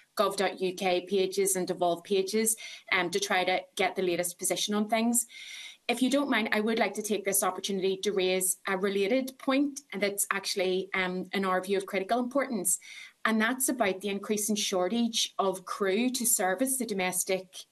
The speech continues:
ferries serving G B and N I. Um, at the moment, the way to, um, secure your crew, and they are largely Polish, um, is through sponsorship, and that just doesn't work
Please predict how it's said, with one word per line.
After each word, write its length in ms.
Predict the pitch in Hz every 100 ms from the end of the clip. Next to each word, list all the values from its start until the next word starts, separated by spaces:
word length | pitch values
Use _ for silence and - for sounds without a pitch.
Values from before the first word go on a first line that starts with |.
| _ -
ferries 680 | 202 190 240 302 294 - - _ _
serving 460 | - 233 208 202 196
G 200 | 202 190
B 340 | 190 185 185 185
and 340 | 185 185 185 -
N 240 | 180 180
I. 340 | 170 190 247 254 - - - - - -
Um, 260 | 214 226
at 200 | 247 269
the 80 | 294
moment, 560 | 262 185 202 240 247 - -
the 120 | 214
way 380 | 208 196 196 202
to, 560 | 202 208 190 190 190 -
um, 500 | 196 180 175 175 180
secure 480 | 180 254 247 226 196
your 200 | 190 190
crew, 500 | - 190 175 196 226 208
and 140 | 202
they 80 | 190
are 80 | 190
largely 400 | 190 185 - 208
Polish, 580 | 202 180 220 262 - - - - - -
um, 300 | 196 185 202
is 200 | 208 202
through 180 | 202 208
sponsorship, 800 | 190 - 180 180 220 214 233 226 -
and 100 | 208
that 160 | 214
just 340 | 214 208 - -
doesn't 440 | 202 190 190 185 -
work 460 | 180 185 214 -